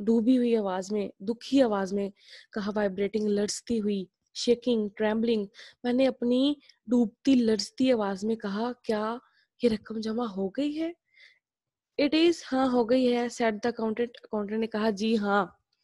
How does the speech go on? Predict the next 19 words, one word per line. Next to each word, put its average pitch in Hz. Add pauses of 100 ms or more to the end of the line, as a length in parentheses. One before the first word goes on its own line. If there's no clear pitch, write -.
(480)
मतलब 214
आपका 208
काम 208
हो 202
गया 214
है।" 220
It 240
is, 262
ये 240
ऐसे 233
सेंटेंसेस 233
होते 220
हैं 233
बच्चों 226
जिनका 233
स्ट्रक्चर 226
इनकम्प्लीट 226
होता 226
है, 220